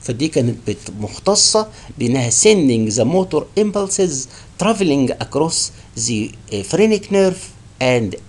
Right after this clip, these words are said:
accessory nerve. فري-، phrenic nerve يعني دي اللي هتحرك الديافرام، والاكسسوري اللي هتحرك الاسترنوماستويد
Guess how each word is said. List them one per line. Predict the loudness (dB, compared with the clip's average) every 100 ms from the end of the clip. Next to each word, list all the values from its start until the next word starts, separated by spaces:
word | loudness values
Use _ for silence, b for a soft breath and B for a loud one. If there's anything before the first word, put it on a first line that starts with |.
| -8
accessory | -6 -6 -4 -6 -4
nerve. | -4 -8 B B B
فري-، | -4 -2 -2 -6 -4
phrenic | 0 0 -2 2
nerve | 2 4
يعني | 2 2
دي | 4
اللي | 4
هتحرك | 4 2 0 2
الديافرام، | 2 2 2 2 0 0 -8 B B 0
والاكسسوري | 0 0 -4 -2 -2 -2 -2 -6 B -4
اللي | 0 0
هتحرك | -2 -6 -2 -2 -4
الاسترنوماستويد | -4 -4 -2 -2 -2 -4 -6 -6 -6